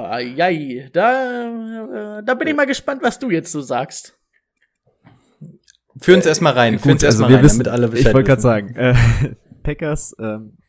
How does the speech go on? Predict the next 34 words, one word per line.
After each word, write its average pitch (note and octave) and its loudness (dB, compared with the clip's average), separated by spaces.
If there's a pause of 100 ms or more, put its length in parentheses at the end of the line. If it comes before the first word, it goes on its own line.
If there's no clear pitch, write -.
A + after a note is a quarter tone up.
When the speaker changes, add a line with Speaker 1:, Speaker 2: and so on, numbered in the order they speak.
(160)
Speaker 3:
waren A#2 -8
acht - 0 (100)
Punkte A2 -6 (140)
zurück. G3+ -4 (840)
Es G#2+ -10
waren G#2+ -4
noch G#2+ -4
zwei A2 -6
Minuten G#2+ -8 (100)
und G2+ 0
ein G#2 -4
bisschen B2+ 6
was A2+ 2
auf G#2 2
der G#2 6
Uhr. C3 0 (540)
Man G#2+ 0
hatte A2+ 2
noch G#2 -2
alle A#2+ 0
Timeouts, B2 -4 (1160)
hat A#2 -2 (120)
es A2+ -4
in G#2+ -8
drei A2 0
Versuchen B2+ 0
aus - 4
acht - 6
Yards A2+ 2
nicht A#2 -2
in C#3 0
die C3+ 2
Endzone C3+ -2
geschafft C#3+ 0